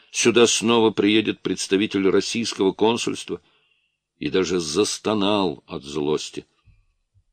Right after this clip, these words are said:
Дронго вышел на балкон осмотреть тело. Наклонившись, он посмотрел вниз.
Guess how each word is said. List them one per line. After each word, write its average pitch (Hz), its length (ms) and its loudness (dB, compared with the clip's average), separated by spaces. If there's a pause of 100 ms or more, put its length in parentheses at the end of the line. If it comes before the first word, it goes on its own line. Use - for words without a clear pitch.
(140)
Дронго 104 560 4
вышел 95 340 0
на 90 100 -2
балкон 92 440 0
осмотреть 85 500 -2
тело. 80 340 2 (840)
Наклонившись, 90 960 -2 (400)
он 117 200 0
посмотрел 92 520 0
вниз. 80 520 -4